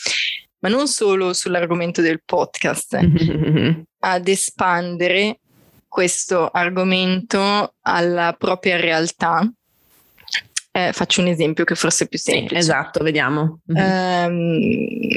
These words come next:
Speaker 1: stiamo parlando dell'unità d'Italia, ok? Ehm, e ho dato un titolo provocatorio e l'ho chiamata Unità d'Italia o Italia Unita?
Speaker 2: Mhm.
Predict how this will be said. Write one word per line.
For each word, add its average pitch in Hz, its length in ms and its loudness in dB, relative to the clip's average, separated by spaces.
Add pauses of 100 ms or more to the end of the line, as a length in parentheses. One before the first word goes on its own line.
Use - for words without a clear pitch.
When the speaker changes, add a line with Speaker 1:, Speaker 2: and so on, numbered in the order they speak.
(240)
Speaker 1:
stiamo 190 520 0
parlando 202 400 0
dell'unità 180 500 0
d'Italia, - 640 -2 (460)
ok? - 520 0 (420)
Ehm, 175 1080 0 (800)
e 180 420 2
ho 185 280 0
dato 196 240 -2
un 196 100 2
titolo 196 360 0
provocatorio 165 920 -2 (360)
e - 100 -2
l'ho 175 80 2
chiamata 175 680 -2 (100)
Unità 190 400 2
d'Italia 214 800 0
o 180 200 0
Italia 175 460 0
Unita? 175 560 -2 (640)
Speaker 2:
Mhm. 160 440 2